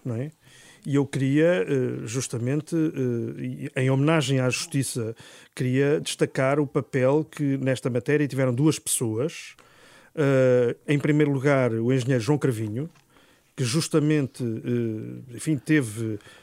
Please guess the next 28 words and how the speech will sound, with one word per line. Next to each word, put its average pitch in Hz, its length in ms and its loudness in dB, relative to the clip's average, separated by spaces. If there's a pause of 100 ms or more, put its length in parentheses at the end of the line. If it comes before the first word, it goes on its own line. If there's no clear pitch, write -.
a 127 240 0
coragem 135 760 2
de 131 400 0
afrontar 131 440 -2
interesses 135 380 -2
estabelecidos 127 1000 -4 (480)
e 156 120 2
de 139 340 4
propor 143 440 0
um 131 80 2
conjunto 127 600 0
de 120 60 -8
propostas 127 840 -4 (440)
para 127 180 2
combate 135 380 0
à 127 60 -4
corrupção, 131 480 -2
entre 165 180 2
as 143 140 0
quais 143 560 0
estava 113 580 -4
justamente 127 560 -4
uma 127 140 2
proposta 123 720 -4 (400)
de, 135 560 2
eh, 131 260 0
abordagem 131 420 0
criminal 127 720 -2